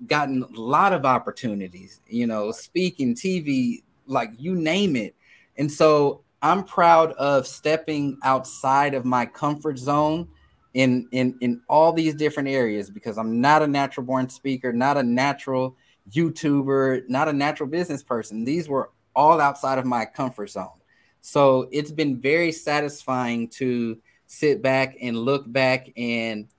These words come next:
you know, just even different things in my office, my book,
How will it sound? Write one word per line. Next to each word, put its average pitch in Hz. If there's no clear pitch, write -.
you 160
know, 123
just 202
even 190
different 180
things 170
in 156
my 135
office, 156
my 131
book, 147